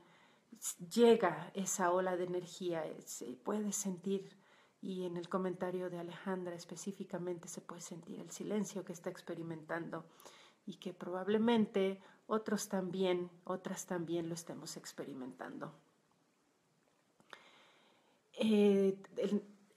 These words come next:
ayer fue nuestra primera sesión y ya dejaron algunos comentarios. Selene, por ejemplo, nos cuenta que sintió,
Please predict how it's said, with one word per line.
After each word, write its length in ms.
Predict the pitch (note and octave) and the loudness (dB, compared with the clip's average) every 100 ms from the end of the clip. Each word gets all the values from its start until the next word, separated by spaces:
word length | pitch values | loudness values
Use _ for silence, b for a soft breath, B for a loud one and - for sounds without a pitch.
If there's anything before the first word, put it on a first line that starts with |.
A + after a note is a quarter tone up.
| G#3+ | 4
ayer 300 | G3+ B3+ C#4 | 10 10 10
fue 160 | C#4 | 6
nuestra 320 | A#3+ A3+ G#3+ | 4 4 0
primera 520 | G#3 F#3+ G3 G3 F#3+ - | 0 2 4 4 0 -4
sesión 600 | - F#3 F3 - F#3 F#3+ | -8 -6 -4 -2 0 0
y 120 | G#3 F3+ | -4 2
ya 220 | G#3 B3 | 6 6
dejaron 540 | C4 B3+ A#3 A3 G#3+ | 6 4 4 6 6
algunos 460 | G3+ F#3+ G3 G3 G3 | 4 2 2 0 -2
comentarios. 720 | G3+ F#3 F3+ F3 F3 F3 F3 | -4 -4 -4 -4 -2 0 -2
Selene, 420 | - F#3+ F#3 F#3+ | -4 -2 0 0
por 160 | G3 G3 | 0 0
ejemplo, 680 | F#3+ G#3 G3+ - F#3+ G3+ - B B B B B _ | 0 0 0 4 4 4 2 B B B B B _
nos 280 | F#3+ F#3+ - | 0 0 2
cuenta 760 | - G#3+ G3 F#3+ - F#3 F#3 | 8 10 10 4 0 2 2
que 380 | - F#3+ F#3+ G3 | 4 6 8 6
sintió, 920 | F#3+ - F#3+ F3 - F#3 G3+ G3+ G#3+ | 2 0 0 -2 -4 4 6 6 4